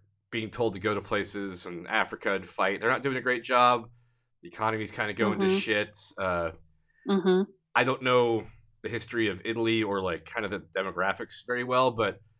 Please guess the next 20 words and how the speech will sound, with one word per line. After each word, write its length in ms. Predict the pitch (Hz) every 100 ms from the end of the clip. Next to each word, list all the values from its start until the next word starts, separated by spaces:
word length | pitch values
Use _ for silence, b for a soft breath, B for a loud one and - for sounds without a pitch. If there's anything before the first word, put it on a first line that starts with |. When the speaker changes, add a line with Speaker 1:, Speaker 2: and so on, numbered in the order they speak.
| _ _ _ -
Speaker 1:
I 140 | 104 104
Speaker 2:
Mm-hmm. 560 | 220 196 196 190 220
Speaker 1:
do 180 | 123 131
know 240 | 123 120 117
that 280 | 107 104 117
in 120 | 107
places 540 | - 110 98 110 87
like 260 | 101 92 -
Sicily, 720 | - 214 - 131 104 92 90
he 140 | 92 117
was 160 | 107 113
extremely 720 | 117 - - 143 170 156 131
unpopular 680 | 123 156 180 - 107 101
because 520 | 101 101 107 101 95 - _ _ _ _ _
they're 100 | 110
kind 220 | 107 113 107
of 80 | 104
used 220 | 110 -
to 60 |
having 560 | 104 107 107 101 98